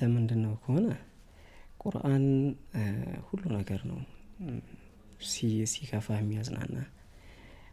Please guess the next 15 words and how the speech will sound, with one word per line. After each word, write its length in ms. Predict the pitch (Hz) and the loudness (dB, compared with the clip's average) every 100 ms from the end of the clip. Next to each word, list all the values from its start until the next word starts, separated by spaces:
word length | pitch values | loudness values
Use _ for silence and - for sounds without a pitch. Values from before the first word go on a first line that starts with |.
| - | -14
እ፣ 100 | - 104 110 104 110 - - | -6 -4 -2 -4 -4 -6 -2
የሚያበሽርህ፣ 880 | 107 107 101 95 101 - - 123 - - - - - - - - - - - - | 2 4 2 2 -2 -2 -2 -4 -6 -12 -20 -20 -20 -20 -20 -20 -20 -20 -20 -12
እ፣ 100 | - 117 - - - - - - | -6 -6 -4 -6 -6 -8 -10 -4
ላንተ 280 | 104 113 151 | 0 2 6
ሁሉም 260 | 139 117 101 | 6 6 2
ነገርህ 380 | 95 104 98 110 | 2 0 -2 -2
ነው። 100 | 95 | -2
እና 120 | 127 190 - - - - - - - - - - - - - | -2 -2 -6 -16 -20 -20 -20 -20 -20 -20 -20 -20 -20 -20 -2
በዚህ 260 | - 117 110 | 6 6 6
በዱንያ 400 | 120 117 117 107 | 4 6 8 8
ብቻ 280 | 92 - 104 | 4 -2 -4
ስለ 140 | 98 107 | 0 2
ዱንያ 260 | 107 110 107 | 2 2 2
ራሱ 200 | 98 98 - | 2 -2 -2
ከተወራ 460 | 104 - 104 - | -6 -2 -2 0